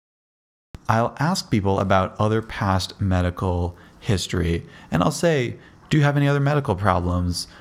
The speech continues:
Are there any other illnesses for which you see a doctor on a regular basis? What about in the past?" Things I think about in psychiatry are head trauma, whether they have a history thereof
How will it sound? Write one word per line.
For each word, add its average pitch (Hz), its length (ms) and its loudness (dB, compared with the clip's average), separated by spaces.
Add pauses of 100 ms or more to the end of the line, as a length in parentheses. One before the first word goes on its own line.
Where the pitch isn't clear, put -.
(140)
Are 117 100 4
there 123 380 2
any 127 320 0
other 107 240 2
illnesses 98 580 0
for 101 120 -4
which 92 220 -2
you 92 300 2
see 101 220 -2
a 95 40 2
doctor 95 440 0
on 92 80 -4
a 92 80 -2
regular 92 340 -2
basis? 87 680 -4 (160)
What 135 180 2
about 131 160 2
in 120 60 -6
the 120 80 -6
past?" 101 640 -2 (100)
Things 226 200 2
I 202 80 0
think 107 160 -2
about 101 200 4
in 95 80 0
psychiatry 87 960 2 (320)
are 90 680 2 (200)
head 127 260 0
trauma, 131 500 2 (300)
whether 95 260 2
they 95 100 2
have 95 120 0
a 90 80 0
history 92 800 0
thereof 92 640 -2